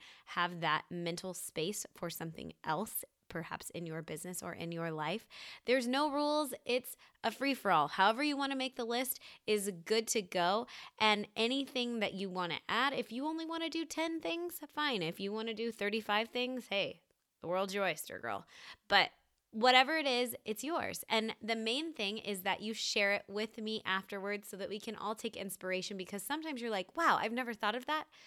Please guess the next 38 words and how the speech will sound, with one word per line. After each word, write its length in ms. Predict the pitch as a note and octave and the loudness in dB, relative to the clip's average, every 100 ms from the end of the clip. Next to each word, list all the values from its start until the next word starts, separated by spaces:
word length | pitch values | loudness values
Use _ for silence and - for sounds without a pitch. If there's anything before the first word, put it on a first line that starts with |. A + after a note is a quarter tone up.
| - - | -20 -12
but 100 | C4 | -6
that 140 | C#4 | -2
would 120 | D4+ | -2
be 140 | D#4 D#4 | -2 -4
super 360 | - D#4 D#4 | -2 -2 -4
fun 300 | C#4+ C#4+ D4 | -4 -2 -2
to 120 | C#4 C4 | -4 -4
do." 400 | D#4 C#4+ - - _ _ _ _ _ _ _ G3 | -2 -2 -4 -10 _ _ _ _ _ _ _ -2
And 120 | G#3 | 0
we 120 | G#3+ | 0
can 160 | D3 - | -2 0
all 260 | E3+ F#3+ G3 | 2 4 2
learn 160 | F#3+ | -2
from 160 | F#3+ F#3+ | -4 -8
each 140 | E3+ | -4
other. 200 | F#3 D#3+ | -2 -2
So 320 | E3 - F#3+ - - - - | -2 2 2 0 -10 -12 -4
make 380 | G#3 G#3+ D4+ | 2 4 2
sure 440 | - - A#3 G#3+ - | 0 -2 0 2 2
after 300 | F3+ F3+ G3 | 2 0 -4
you 140 | F#3 | -2
make 400 | F3+ F#3 B3 - | 0 2 0 0
your 160 | G#3+ G3 | -2 -2
twenty-four 640 | - F#3 F#3 G#3+ - F3 | -2 -6 -4 -4 -2 -2
twenty 340 | F#3 - F3 F#3+ | -4 -6 -4 -6
twenty 380 | - E3+ E3+ F#3+ | -6 -4 -4 -4
list 720 | F3+ F3 D#3 G#3 - - - - - - | 0 4 4 4 0 -6 -10 -14 -14 0
that 200 | G3+ - | 0 2
you 200 | G3 G3+ | 0 -2
screenshot 760 | G3 - A3 G#3+ G#3 G3 F3 F3+ | -4 -4 -2 -2 0 4 4 4
it 240 | B3 - | 2 0
or 240 | - F#3 F3+ | 0 2 2
take 260 | E3+ F#3 | 0 -4
a 60 | F3+ | -4
picture 380 | - F#3+ - G3 | -4 -4 -2 0
of 240 | - E3+ | 0 -2
your 160 | E3+ E3+ | -2 -4
tangible, 720 | - F3 E3+ F3 E3+ E3+ | -4 -6 -4 -6 -4 -4